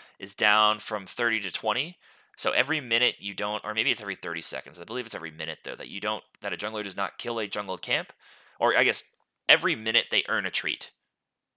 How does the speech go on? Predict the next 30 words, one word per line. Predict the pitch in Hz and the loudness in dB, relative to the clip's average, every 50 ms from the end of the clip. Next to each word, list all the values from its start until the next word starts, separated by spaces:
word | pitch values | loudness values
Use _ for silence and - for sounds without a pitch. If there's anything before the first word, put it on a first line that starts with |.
| _ _ _ - | _ _ _ -2
And | - 113 113 107 | -2 0 2 4
then, | 107 107 104 104 104 98 73 - _ _ _ _ _ - | 6 6 6 6 2 -2 -8 -10 _ _ _ _ _ -2
uh, | 101 104 95 90 87 85 82 80 76 73 - - _ _ - | 0 2 4 4 4 4 2 2 0 0 -2 -4 _ _ -6
if | 113 107 - | -6 -6 -6
you | 101 87 | -6 0
have | - 120 123 123 | 4 4 6 6
a | 127 117 | 4 0
treat | - - 113 110 104 - | -2 -2 -4 -4 -4 -4
and | - 101 90 85 | -6 -10 -10 -10
you | 85 87 | -14 -12
kill | - - 143 151 156 | -8 -2 0 0 0
a | 143 131 | 0 0
jungle | 110 117 110 107 98 95 92 | -2 -2 -2 -2 -2 -4 -4
camp, | - - 87 80 82 - - - _ - - _ _ | -2 -2 -2 -2 -4 -6 -10 -20 _ -20 -20 _ _
you | - 80 90 90 | -12 -10 -10 -8
will | 87 90 87 78 | -6 -6 -6 -6
cash | - - - 117 110 113 113 - - | -6 -2 2 4 4 4 4 2 2
that | 101 87 80 - | 2 2 2 0
in, | 98 113 113 117 120 120 - _ - - - - - _ _ - | -2 -4 -4 -4 -6 -10 -20 _ -20 -20 -20 -20 -20 _ _ -4
and | 92 90 87 87 85 82 85 82 - | 0 2 2 2 2 0 -2 -4 -6
it | 85 82 - | -6 -6 -4
gives | 95 92 87 90 | -6 -6 -6 -6
you | 90 87 | -8 -10
one | 85 85 90 104 113 123 123 | -10 -8 -2 2 4 4 4
extra | 120 113 - - 95 | 4 4 2 0 0
stack | 87 - - 107 98 98 95 92 - | 2 2 4 4 6 4 4 4 0
towards | - - 82 78 80 87 98 98 101 101 98 - - | -4 -10 -8 -8 -4 -2 0 0 0 0 2 0 0
getting | - - 92 87 90 90 90 90 85 82 90 _ - - - - _ _ | 0 2 0 2 2 2 0 -2 -4 -8 -14 _ -20 -20 -20 -20 _ _
your | - 80 80 85 82 80 80 80 80 80 80 80 82 82 80 80 78 - - - | -14 -8 -6 -4 0 0 2 2 2 2 2 2 2 2 2 0 -2 -4 -6 -6
jungle | - - 90 87 80 82 85 82 78 76 - - | -6 -4 -4 -2 -2 -2 -2 -2 -2 -4 -6 -6